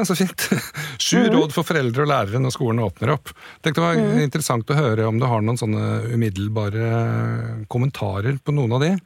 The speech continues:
Speaker 1: Fordi hun skriver blant annet at, eh, når vi over tid unngår det som vekker angst, øker stresset når vi nærmer, eh, når vi nærmer seg det som er, eh, angstfylt.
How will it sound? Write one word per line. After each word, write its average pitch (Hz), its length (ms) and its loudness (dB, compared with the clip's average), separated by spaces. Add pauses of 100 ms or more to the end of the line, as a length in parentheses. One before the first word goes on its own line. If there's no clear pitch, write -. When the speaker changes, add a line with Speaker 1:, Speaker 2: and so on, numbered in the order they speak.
(420)
Speaker 1:
Fordi 156 260 2
hun 151 120 2
skriver 110 320 0
blant 127 200 0
annet 110 260 -2
at, 117 260 -4
eh, 127 260 0 (160)
når 135 260 2
vi 143 160 0
over 143 200 -2
tid 139 340 -4
unngår 120 380 0
det 107 140 0
som 127 140 -2
vekker 123 300 -4
angst, 120 420 -2 (100)
øker 117 320 -2
stresset - 480 -4
når 113 160 0
vi 107 80 -2
nærmer, 98 560 -2 (1200)
eh, 113 120 0
når 120 140 2
vi 131 100 2
nærmer 104 600 0
seg 113 260 0
det 95 140 0
som 107 120 -4
er, 98 140 -2
eh, 98 280 -4
angstfylt. - 800 -10